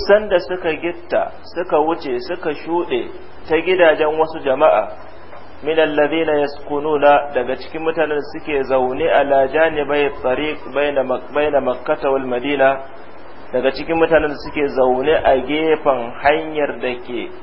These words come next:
kan hanyar Mad-, Makka zuwa, da, Makka da Madina, ma'ana in ka taho daga Madina zuwa Makka,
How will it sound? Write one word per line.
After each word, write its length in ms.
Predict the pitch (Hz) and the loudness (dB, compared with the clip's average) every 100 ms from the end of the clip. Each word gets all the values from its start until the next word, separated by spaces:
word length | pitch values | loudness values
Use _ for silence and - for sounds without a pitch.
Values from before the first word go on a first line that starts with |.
| - | -2
kan 220 | 156 151 | 2 2
hanyar 420 | 139 147 151 143 127 | 2 -2 2 2 2
Mad-, 300 | 123 120 - | -2 -6 -2
Makka 380 | 139 156 - 139 | 0 0 0 -2
zuwa, 300 | 127 143 131 120 - 107 | 2 4 4 2 -4 -2
da, 240 | 110 - | -2 -2
Makka 460 | 139 - 151 143 135 | -2 0 4 4 4
da 80 | 117 | 0
Madina, 540 | 117 117 147 139 127 - | -2 -4 0 2 2 0
ma'ana 300 | 104 127 135 | 0 2 0
in 60 | |
ka 100 | - | -2
taho 200 | - 151 | -4 -2
daga 220 | 143 120 120 | -2 -2 -2
Madina 280 | 123 139 | -4 -6
zuwa 240 | 127 143 127 | -2 2 4
Makka, 380 | 147 - 160 | 4 2 -2